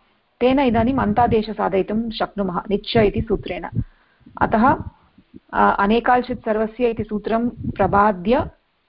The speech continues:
अत्र निच्छ इति सूत्रम् अपवादबलेन कार्यं करोति।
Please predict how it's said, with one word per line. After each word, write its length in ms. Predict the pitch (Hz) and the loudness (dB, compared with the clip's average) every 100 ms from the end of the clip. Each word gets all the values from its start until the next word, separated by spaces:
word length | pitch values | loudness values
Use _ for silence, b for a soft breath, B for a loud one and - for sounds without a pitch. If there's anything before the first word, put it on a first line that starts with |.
| _ _ _ - - | _ _ _ -14 -10
अत्र 220 | - 202 | -4 0
निच्छ 320 | 208 208 - | 0 0 2
इति 260 | 233 220 202 | 2 2 0
सूत्रम् 360 | 202 - 285 311 | -2 0 -2 -2
अपवादबलेन 680 | - 226 214 196 190 185 202 | 2 2 2 0 0 0 0
कार्यं 340 | 220 180 190 196 | 0 0 0 -2
करोति। 360 | 180 175 - | -4 -6 -8